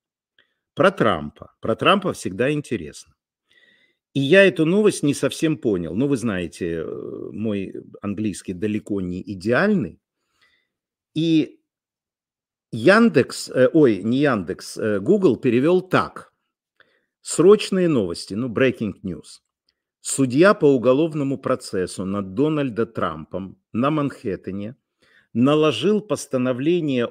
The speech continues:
о неразглашении информации, которое запрещает Трампу нападать на свидетелей и прокуроров по этому делу. Значит,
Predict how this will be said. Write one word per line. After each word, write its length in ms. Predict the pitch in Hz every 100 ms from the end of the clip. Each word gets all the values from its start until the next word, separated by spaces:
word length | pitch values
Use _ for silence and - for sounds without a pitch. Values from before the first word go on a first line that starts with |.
| -
о 180 | 156 160
неразглашении 1300 | 120 127 131 107 107 120 120 - 156 131 110 95 -
информации, 800 | 110 - 110 98 82 80 - 110
которое 520 | 113 127 - 170 160
запрещает 1040 | 107 98 135 151 147 - 160 131 98 92 -
Трампу 600 | 156 214 226 - 82 - _ _ _ _ _ _ _
нападать 800 | 123 147 - 135 107 156 202 170
на 160 | 135
свидетелей 760 | - - 120 113 180 - 170 147
и 40 |
прокуроров 680 | 127 117 - 110 143 165 -
по 60 | 113
этому 360 | 117 120 107
делу. 340 | 98 85 64 - _ _ _ _ _ _ - _ _ _ _ _ _ _
Значит, 480 | 135 143 - 147